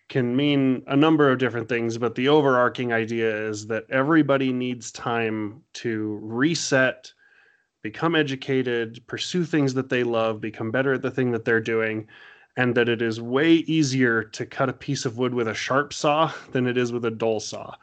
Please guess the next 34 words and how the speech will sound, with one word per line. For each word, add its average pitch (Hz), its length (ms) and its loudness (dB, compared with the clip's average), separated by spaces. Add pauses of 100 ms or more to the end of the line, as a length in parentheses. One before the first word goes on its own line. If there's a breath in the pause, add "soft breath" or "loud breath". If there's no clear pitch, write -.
(300 loud breath)
So - 140 -2
you 143 200 4
can 160 240 2
keep 147 260 0
going 139 400 2
and 123 140 0
going 131 360 0
and 123 120 -6
going 131 340 2
and 123 120 -4
grinding 127 340 -4
and 123 120 -6
grinding 127 280 0
and 120 140 -6
grinding 127 340 0
and 113 100 -6
try 139 220 0
to 135 80 0
do 127 220 2
it 123 80 0
all 117 180 2
and 117 100 -4
try 139 200 0
to 127 80 2
have 123 200 -2
everything 117 400 -6
and 113 80 -4
try 143 140 -2
to 135 80 0
be 127 300 0
everything. 113 640 -6 (1400 soft breath)
But 123 340 -6 (640)
what 123 500 -2 (500)
m-, 127 380 -6